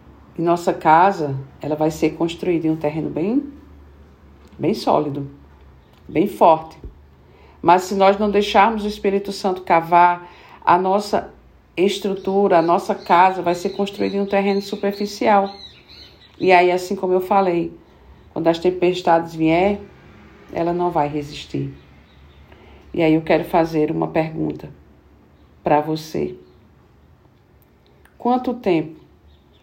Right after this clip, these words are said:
você tem investido na fundação da sua casa? Quanto tempo você tem investido em seu relacionamento com Deus?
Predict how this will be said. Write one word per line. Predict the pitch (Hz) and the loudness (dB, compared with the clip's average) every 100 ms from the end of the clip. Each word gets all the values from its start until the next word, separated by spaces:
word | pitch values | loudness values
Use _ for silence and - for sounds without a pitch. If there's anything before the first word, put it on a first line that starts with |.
| _ | _
você | - - 196 | -6 -2 -2
tem | 196 196 | 0 0
investido | 190 196 - 190 180 | 0 -4 -4 -6 -2
na | 175 | -2
fundação | 175 170 170 170 165 156 | -2 -4 -4 -4 -6 -6
da | 156 | -8
sua | - 160 | -10 -10
casa? | 156 147 147 147 160 _ _ _ _ _ _ _ _ _ _ _ - - - _ | -8 -8 -10 -16 -20 _ _ _ _ _ _ _ _ _ _ _ -20 -20 -20 _
Quanto | - 285 302 - | 4 4 4 0
tempo | 247 240 233 | -2 -2 0
você | 214 220 214 | 0 2 0
tem | 214 214 | 0 -2
investido | 208 208 - 196 | -2 -2 -2 -2
em | 208 | 0
seu | 202 202 | 0 0
relacionamento | 190 185 185 190 185 180 175 175 | 2 2 0 0 2 2 0 -4
com | - 165 | -6 -4
Deus? | 156 156 160 - - | -2 -4 -4 -10 -18